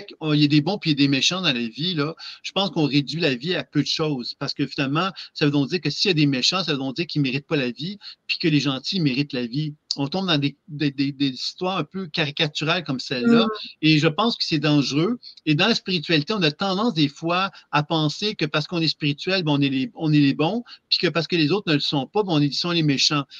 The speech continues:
Speaker 1: Et ça, je pense que c'est quelque chose à laquelle il faut faire très attention parce que justement, je pense que la vie, c'est plus complexe que ça. Il y a des gens qui se disent pas spirituels, qui sont plus spirituels que des gens qui se disent spirituels. Tu vois, il y a quelque chose là-dedans de,
Speaker 2: Ouais, dans la relation
Speaker 1: euh,
Speaker 2: quotidienne,
Speaker 1: faut
Speaker 2: ouais.
Speaker 1: briser,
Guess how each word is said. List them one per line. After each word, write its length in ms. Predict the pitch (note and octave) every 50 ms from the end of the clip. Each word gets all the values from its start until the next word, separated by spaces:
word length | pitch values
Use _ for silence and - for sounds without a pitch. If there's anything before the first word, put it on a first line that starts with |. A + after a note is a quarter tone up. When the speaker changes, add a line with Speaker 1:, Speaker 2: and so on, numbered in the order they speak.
| - _
Speaker 1:
Et 100 | - D3+
ça, 200 | D3 - A#3 B3
je 80 | A#3 G3+
pense 360 | D#3 - - F#3 G#3 - -
que 80 | - -
c'est 40 | -
quelque 180 | - E3 D3 -
chose 120 | - G3+
à 60 | G3+
laquelle 200 | E3 C#3+ - F3
il 60 | D#3+
faut 100 | D3 D3+
faire 160 | D3 - D#3 D3+
très 200 | - F3+ D3+ E3
attention 640 | D#3 - D#3 D3 C3 - - - E3 F3+ G3+ G3+ -
parce 240 | - D3+ D3 - -
que 140 | - G3 G3
justement, 400 | D3+ - - D3 C3 C#3 E3 F#3
je 80 | -
pense 180 | - F#3 F3+ D#3
que 80 | - D#3
la 140 | - -
vie, 180 | A#3+ A#2 D#3+ G3
c'est 180 | G3 - D3+ C#3+
plus 200 | - - E3+ D3+
complexe 400 | - E3+ D#3 - D#3+ D3 - -
que 80 | D3
ça. 140 | C3+ - G#3
Il 40 | A3
y 20 |
a 120 | G3 E3+ D#3+
des 60 | D3
gens 200 | D#3+ G#3+ A#3+ B3 - - - - - -
qui 80 | -
se 60 | - E3+
disent 220 | D3 C3+ C3+ -
pas 120 | - A#3+
spirituels, 560 | A3+ - - F3 D#3+ D3+ D3 - - F3+ G3 G3
qui 80 | -
sont 140 | - D#3 C#3+
plus 160 | - - A3+
spirituels 560 | G#3+ - - E3 D3+ D3 - - F3+ F#3 F#3
que 80 | - D#3
des 100 | C3+ C3
gens 160 | A#2+ D#3 F#3
qui 80 | - -
se 80 | -
disent 220 | C#3+ A#2+ C3 F3 D3+
spirituels. 500 | - - C#3+ C3 - - - D3 C#3 C3+
Tu 80 | -
vois, 60 | G3+ A3
il 20 |
y 40 | G3+
a 20 |
quelque 140 | - F3 C#3
chose 160 | - G#3+ G#3
là-dedans 240 | F#3 D3 D#3+ G3 G3
de, 120 | E3 E3+
Speaker 2:
Ouais, 220 | B3+ C4+ D4 D4 A#3
dans 120 | A3+ G#3+
la 200 | G#3 G#3 G3 G3+
relation 260 | G3+ E3+ E3+ E3+ D#3+
Speaker 1:
euh, 60 | A3+ -
Speaker 2:
quotidienne, 420 | - - - - - G3+ C4+ C4+
Speaker 1:
faut 60 | B3 A#3
Speaker 2:
ouais. 60 | G#3+
Speaker 1:
briser, 360 | G3+ D#3 D3 G#3+ A3 G3+ E3+